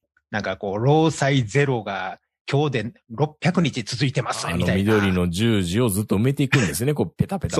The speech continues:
Speaker 2: ペタペタね。
Speaker 1: そうそうそうそうそうそう。
Speaker 2: うん。
Speaker 1: そういうのをね、朝言われたばっかりだったんで。
Speaker 2: うん。まあ、聞いてたか、
Speaker 1: 絶対怒ら-
Speaker 2: 話と。<laughs> 怒られる。
Speaker 1: うん。怒られるって思って、
Speaker 2: うん。
Speaker 1: ついつい
Speaker 2: うん。
Speaker 1: 頑張ってしまったんですけど。
Speaker 2: うん。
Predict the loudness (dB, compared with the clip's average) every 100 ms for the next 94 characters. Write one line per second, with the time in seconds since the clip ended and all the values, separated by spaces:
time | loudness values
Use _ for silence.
0 | 4 4 4 2 4 2 2 -2 -2 -4
1 | -2 -4 -8 -10 -10 -6 -2 0 0 0
2 | 0 0 0 0 0 0 0 -2 _ 2
3 | 2 2 0 -2 0 0 0 -4 -6 -4
4 | -4 0 0 0 -4 -12 -20 -20 _ _
5 | _ _ -16 -8 -4 -2 0 2 2 2
6 | 2 0 -8 -10 -12 -4 -2 -2 -2 -2
7 | -2 0 0 -2 -2 -6 -8 -20 -20 _
8 | -6 -2 0 2 0 0 -4 _ _ _
9 | _ _ -2 2 2 2 0 0 0 -2
10 | 0 0 0 -4 -4 -14 _ _ _ -20
11 | -20 -20 _ _ -6 -2 -2 -2 -4 -6
12 | -6 -10 -10 -10 -4 -2 -2 -2 -4 -4
13 | -4 -6